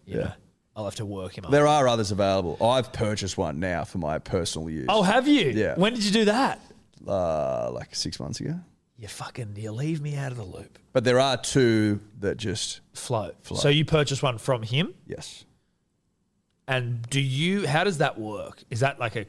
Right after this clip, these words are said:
Speaker 1: is that a clandestine fucking thing, or can you explain that?
Speaker 2: Well, because his family
Speaker 1: Yeah.
Speaker 2: owns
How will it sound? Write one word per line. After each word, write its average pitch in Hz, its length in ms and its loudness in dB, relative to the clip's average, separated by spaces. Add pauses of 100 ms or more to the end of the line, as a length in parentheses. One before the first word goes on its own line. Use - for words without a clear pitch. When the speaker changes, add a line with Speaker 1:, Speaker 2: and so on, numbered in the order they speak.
(120)
Speaker 1:
is 113 80 -8
that 123 120 0
a 110 60 0
clandestine 110 760 -4
fucking 104 300 -8
thing, 135 180 -4
or 113 80 -4
can 107 180 -8
you 98 140 -8
explain 92 360 -10
that? 64 160 -16 (1300)
Speaker 2:
Well, 107 100 -6
because 110 680 2 (480)
his 113 420 0
family 101 880 -4
Speaker 1:
Yeah. 113 320 -8 (340)
Speaker 2:
owns 101 560 -4